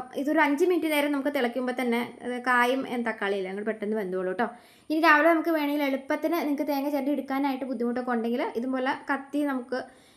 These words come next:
ഇതുപോലെ, ആ, ചിരട്ടയുടെ ഉള്ളിൽ നമുക്ക് ഇതുപോലെ വെച്ച് കൊടുത്തിട്ട് ഒന്ന് കൊത്തി കൊത്തി എടുത്തിട്ട് മിക്സിയുടെ ജാറിലേക്ക് ഒന്ന് കറക്കി കൊടുത്താൽ മതി കേട്ടോ. അപ്പം നമുക്ക് തേങ്ങ ചിരണ്ടാനായിട്ട് പോകാൻ വേണ്ട.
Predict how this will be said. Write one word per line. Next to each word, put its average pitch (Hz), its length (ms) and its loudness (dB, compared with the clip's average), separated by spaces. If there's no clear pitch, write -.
ഇതുപോലെ, 269 300 2
ആ, 269 240 2
ചിരട്ടയുടെ 269 460 0
ഉള്ളിൽ 269 300 4
നമുക്ക് 269 200 -2
ഇതുപോലെ 262 300 2
വെച്ച് 247 160 -2
കൊടുത്തിട്ട് 240 300 0
ഒന്ന് 262 160 -4
കൊത്തി 294 280 -2
കൊത്തി 277 220 2
എടുത്തിട്ട് 240 400 -2
മിക്സിയുടെ 311 320 0
ജാറിലേക്ക് 262 380 4
ഒന്ന് 247 100 -2
കറക്കി 214 300 -2
കൊടുത്താൽ 185 280 -4
മതി 175 200 -6
കേട്ടോ. 170 120 -6
അപ്പം 220 140 -2
നമുക്ക് 226 240 -6
തേങ്ങ 226 260 0
ചിരണ്ടാനായിട്ട് 247 520 -2
പോകാൻ 214 320 0
വേണ്ട. 226 180 0